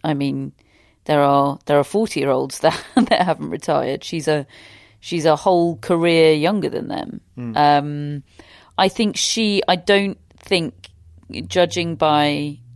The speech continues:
Speaker 1: that video, and I know there's, I know there's a big part of Ash Barty that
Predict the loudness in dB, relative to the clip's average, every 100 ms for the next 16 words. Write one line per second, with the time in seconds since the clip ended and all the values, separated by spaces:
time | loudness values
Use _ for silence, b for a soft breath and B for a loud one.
0 | -4 -4 -2 -4 -4 -4 -4 -4 -8 -6
1 | -4 -2 -2 -2 -2 -4 -8 -14 b b
2 | b b b -20 _ _ _ _ -4 0
3 | 0 0 -2 -2 -2 -2 2 2 2 -2
4 | -4 0 0 0 -4 -6 -6